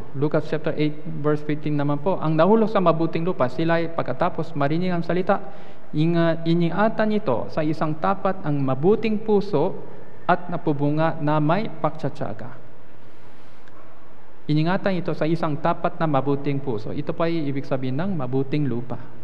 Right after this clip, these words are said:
Huh? Mabuting lupa. Kaya, inuunawa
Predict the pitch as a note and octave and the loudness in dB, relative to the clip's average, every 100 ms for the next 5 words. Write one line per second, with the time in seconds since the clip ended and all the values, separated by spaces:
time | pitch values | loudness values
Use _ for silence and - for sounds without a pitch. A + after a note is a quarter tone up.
0 | - - D#3+ F#3+ - - - - - - | -4 -4 -4 -2 -4 -4 -4 -4 -4 -4
1 | - - B2+ A#2+ B2 B2+ A2+ B2 B2 - | -4 -4 -2 -2 -2 -2 -2 -2 -4 -4
2 | - - E3+ G#3 - - - - - - | -2 0 2 0 -2 -4 -4 -4 -4 -4
3 | - - - - - - E3+ E3+ E3 F3+ | -4 -4 -4 -4 -4 0 2 2 0 2
4 | G#3+ G#3 F#3+ F3+ E3+ | 2 4 4 2 0